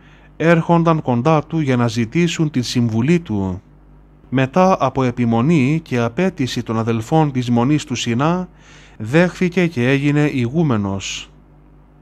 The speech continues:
Η ταπεινοφροσύνη του ήταν ένα από τα κύρια χαρακτηριστικά του γνωρίσματα, μολονότι υπήρξε άριστος και δόκιμος διδάσκαλος της ελληνικής παιδείας.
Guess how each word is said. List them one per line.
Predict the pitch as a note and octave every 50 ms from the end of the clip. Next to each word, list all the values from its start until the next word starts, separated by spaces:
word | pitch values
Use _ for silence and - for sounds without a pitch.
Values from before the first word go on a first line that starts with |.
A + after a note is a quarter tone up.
| _
Η | - C#3+
ταπεινοφροσύνη | C3 D3 C3+ - C#3+ C#3 C#3 B2+ - C3 C3 C3 - - - G3 G3+ G3+ G#3
του | G3+ - G3 G3+ -
ήταν | - F3 F3+ F3 F3+ F3+ F3+ F3+
ένα | F3 D#3 F3 F#3 F3+ F#3 F#3 F3+ E3+
από | - C#3 - C3
τα | B2+ C3 B2
κύρια | A#2+ - - E3+ F3+ E3+ F3+ F3 F3 F3 F3 E3+
χαρακτηριστικά | D#3+ - C#3+ B2+ B2+ A#2+ - - B2 B2 A2+ - B2 A2 - D3+ D#3 D#3+ D#3
του | D#3+ D3+ C#3+ C3+
γνωρίσματα, | C3 B2+ B2 C#3 E3+ E3+ C#3+ C3 A#2 G#2+ A2 - G2+ G2 F#2+ F#2 - - - - - - - - - - - - -
μολονότι | C3+ C#3+ D3 C#3+ D3 D#3 D#3 E3+ G3 G#3 G#3 G#3 G3 F#3+ F#3+ F#3+ -
υπήρξε | C3 B2+ - D#3+ E3 D#3 D3+ - - - C3+
άριστος | C#3+ D#3+ E3+ E3 D3+ C3 A#2+ A2+ - - E3+ E3 E3
και | - - B2
δόκιμος | A#2+ A#2 D3+ E3+ E3+ E3+ F3 D#3+ E3 D#3+ D3+ C3+
διδάσκαλος | B2 A#2+ A2+ A2 C#3 D#3 D#3 - - - D#3+ D#3+ D#3+ D#3+ D#3+ D#3 - - - - - - - - - _ -
της | - C3 B2+ - -
ελληνικής | C3 B2 B2 B2 A#2+ A#2+ A2+ A2 - E3 E3 D3+ -
παιδείας. | - - A#2 A#2 C3 E3+ D#3+ B2+ G#2+ F#2+ F#2 F#2 - - - - - -